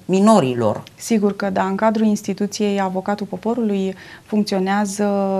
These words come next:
Speaker 2: și, uh, acest departament care se ocupă de protecția și protejarea drepturilor copilului. Este cunoscut sub denumirea de Avocatul Copilului. Chiar și la Biroul Teritorial Brașov, uh, există o persoană angajată care se ocupă strict de acest domeniu.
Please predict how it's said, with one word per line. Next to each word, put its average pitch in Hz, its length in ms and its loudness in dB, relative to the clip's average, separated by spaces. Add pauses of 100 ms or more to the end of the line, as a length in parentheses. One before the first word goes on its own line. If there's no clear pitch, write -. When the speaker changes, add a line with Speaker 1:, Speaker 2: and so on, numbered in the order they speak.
Speaker 2:
și, 196 200 -6 (240)
uh, 185 400 -2
acest 190 300 -2
departament 190 580 -2
care 196 200 -2
se 190 120 -4
ocupă 190 280 -6
de 180 240 -2
protecția 190 400 -6
și 196 100 -8
protejarea 185 520 -4
drepturilor 180 500 -4
copilului. 175 720 -4 (440)
Este 208 280 0
cunoscut 196 400 -4
sub 196 160 -2
denumirea 190 380 0
de 185 60 0
Avocatul 185 480 -4
Copilului. 185 500 -2
Chiar 208 200 -2
și - 120 -2
la 190 80 -4
Biroul 185 340 -2
Teritorial 185 500 -4
Brașov, 180 600 -4
uh, 185 120 -6 (440)
există 196 340 -2
o 202 40 2
persoană 185 420 -2
angajată 185 480 -2
care 185 220 -4
se 185 140 -4
ocupă 180 320 -4
strict 226 380 -6
de 180 140 -2
acest 180 340 -4
domeniu. 180 560 -2